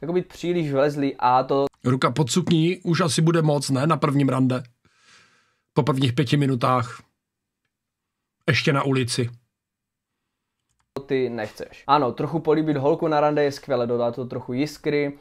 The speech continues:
Speaker 1: přidá to trochu sexu-
Speaker 2: Co to je trochu políbit, prosím tě? Co to je za výraz trochu políbit? Jako, jako když líbáš babičku, nebo jako, eh, mm, eh, jo, <laughs> eh, mm, mm, mm, mm. Co, co, co to,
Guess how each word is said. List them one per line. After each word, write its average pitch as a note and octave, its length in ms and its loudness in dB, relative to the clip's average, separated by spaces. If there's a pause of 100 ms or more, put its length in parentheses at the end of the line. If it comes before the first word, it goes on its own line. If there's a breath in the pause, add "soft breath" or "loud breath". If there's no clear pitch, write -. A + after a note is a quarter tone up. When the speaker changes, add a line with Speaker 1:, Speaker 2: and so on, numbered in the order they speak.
(120 loud breath)
Speaker 1:
přidá B2+ 240 -2
to C3 100 -2
trochu B2+ 220 -6
sexu- B2 280 -8 (160)
Speaker 2:
Co E3 120 0
to F#3 100 0
je F#3 140 2
trochu D#3 340 0
políbit, C#3 440 0
prosím C#3 340 -2
tě? B2+ 100 -4
Co F3+ 100 -2
to G#3+ 100 2
je G3 80 2
za G3 100 0
výraz F3+ 260 -2
trochu E3+ 280 0
políbit? C3+ 520 0
Jako, C#3+ 440 -2 (720 soft breath)
jako D#3 160 2
když D3 200 2
líbáš C#3+ 260 2
babičku, D#3+ 520 0
nebo E3 180 0
jako, E3 240 -2
eh, A3 140 -4
mm, E3+ 240 2
eh, D#3 260 -2 (120)
jo, C#3+ 300 -4
<laughs> E3+ 400 -2 (500 loud breath)
eh, F#3 340 0 (100)
mm, G3+ 140 0 (180)
mm, A#3 100 0 (380)
mm, E3 720 -2
mm. C3 60 -2 (1400)
Co, - 340 -6
co, - 240 -8 (100)
co - 240 -6
to, - 60 -6